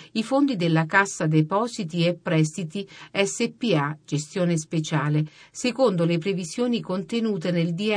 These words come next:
M Economia e Finanze del dodici marzo duemilanove. Se invece le ricchezze assicurate dalle risorse naturali, petrolio, gas e acqua,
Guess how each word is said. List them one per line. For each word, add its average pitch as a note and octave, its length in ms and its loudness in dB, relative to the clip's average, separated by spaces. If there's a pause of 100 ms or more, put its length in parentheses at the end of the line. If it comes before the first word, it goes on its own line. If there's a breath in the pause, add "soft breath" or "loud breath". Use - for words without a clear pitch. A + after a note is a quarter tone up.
M G3+ 160 0 (140)
Economia G3+ 880 2
e G3 140 -4
Finanze D#3 760 0 (300 loud breath)
del F3 220 0
dodici A#3 480 0
marzo E3 600 -2
duemilanove. E3+ 1000 2 (960)
Se - 160 -6
invece G3 460 2
le D#3 140 8
ricchezze G3+ 580 -2
assicurate F#3 800 0
dalle D#3+ 260 4
risorse D#3+ 640 2
naturali, E3+ 760 0
petrolio, D#3 640 2
gas E3+ 400 0
e F3 80 2
acqua, D#3 400 0